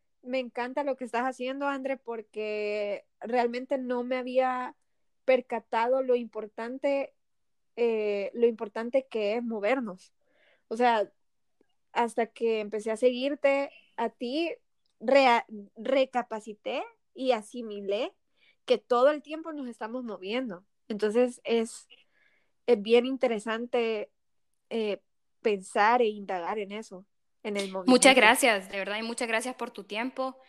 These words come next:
Speaker 2: Eh, para las personas que nos están escuchando, si no se han movido, todavía tienen tiempo.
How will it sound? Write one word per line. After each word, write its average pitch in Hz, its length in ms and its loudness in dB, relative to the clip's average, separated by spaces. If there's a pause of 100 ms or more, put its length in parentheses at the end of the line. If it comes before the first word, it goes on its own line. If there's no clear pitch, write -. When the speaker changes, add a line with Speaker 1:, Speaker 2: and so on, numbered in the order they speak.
(280)
Speaker 2:
Eh, 202 440 -8
para 226 160 4
las 220 140 -6
personas 214 640 -4
que 190 720 -10
nos 202 140 -10
están 185 180 -8
escuchando, 285 800 -6
si 220 180 -10
no 180 120 -8
se 220 100 -10
han 226 60 -10
movido, 233 360 -6
todavía 180 320 -8
tienen 196 300 -10
tiempo. 294 640 -2